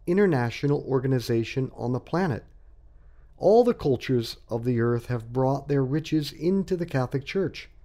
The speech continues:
Just look at all the different ethnic depictions of Mary. One of my favorite churches is the Church of the Annunciation in Nazareth, where every country in the world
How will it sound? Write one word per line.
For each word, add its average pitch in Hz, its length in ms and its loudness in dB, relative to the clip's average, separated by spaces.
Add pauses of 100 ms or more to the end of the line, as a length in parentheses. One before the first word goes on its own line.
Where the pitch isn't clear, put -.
(560)
Just 180 280 -2
look 190 220 -2
at 190 100 4
all 131 160 2
the 151 100 0
different 147 380 -2
ethnic 139 640 -4 (120)
depictions 143 640 -4
of 135 120 0
Mary. 139 360 0 (1400)
One 151 100 0
of 151 60 4
my 135 120 6
favorite 151 640 4 (760)
churches 120 800 0
is 123 200 -2
the 127 100 -2
Church - 320 2
of 143 100 2
the 139 140 6
Annunciation 139 1080 4 (340)
in 139 520 4
Nazareth, 127 800 2
where 139 420 6 (100)
every 156 280 4
country 165 600 0
in 147 140 2
the 139 80 4
world 139 640 4